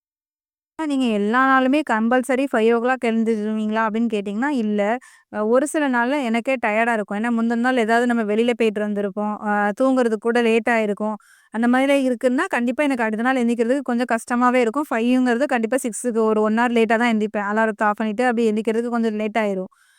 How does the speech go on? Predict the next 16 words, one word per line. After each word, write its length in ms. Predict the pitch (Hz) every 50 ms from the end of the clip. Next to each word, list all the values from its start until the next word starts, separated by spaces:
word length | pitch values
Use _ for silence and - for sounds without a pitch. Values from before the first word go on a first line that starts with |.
| _ _ _
ஆனா 160 | 220 247 285 285
அதுக்குன்னு 400 | 262 233 254 233 269 285 302 302
அடுத்த 280 | 254 233 - 254 294 277
நாளும் 340 | 277 277 285 294 285 269
சரி 200 | 247 277 262 262
நம்ம 260 | 254 247 240 233 233 233 233 233 226
ஃபர்ஸ்ட்லாம் 440 | 202 - 233 - - 285 285 285 262
யோசிக்கிறது 440 | 247 254 262 285 247 254 240 233 240
என்னன்னா, 260 | 233 240 247 294 302 277 233 214 208
"சரி 220 | 208 - 233 226 214
நேரத்த 260 | 220 214 220 208 -
தான் 120 | 220 254 247
எந்திரிக்கிறேன், 320 | 233 220 208 226 233 226
இன்னைக்கும் 300 | 220 226 240 233 277 269
சேர்ந்து 220 | - 233 226 233 220
தூங்கிரும். 480 | - 233 233 226 220 214 220 220 214